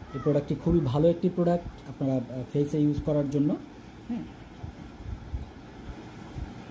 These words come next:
So এই প্রোডাক্টটি আপনারা কিন্তু ইউজ করতে পারেন,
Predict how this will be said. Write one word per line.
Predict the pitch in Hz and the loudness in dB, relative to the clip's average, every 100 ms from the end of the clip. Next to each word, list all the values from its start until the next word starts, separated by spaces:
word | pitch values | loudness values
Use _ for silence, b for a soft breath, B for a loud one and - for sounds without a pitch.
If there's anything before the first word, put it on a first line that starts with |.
| - - - - - - - - - - - - - - | -14 -14 -14 -14 -14 -12 -12 -14 -14 -12 -6 -6 -2 4
So | 131 | 4
এই | 147 | 4
প্রোডাক্টটি | 131 156 151 165 | 6 6 6 4
আপনারা | 165 151 | 6 4
কিন্তু | 143 135 139 | 4 4 6
ইউজ | 135 - | 4 4
করতে | 127 - | -2 -2
পারেন, | - | -8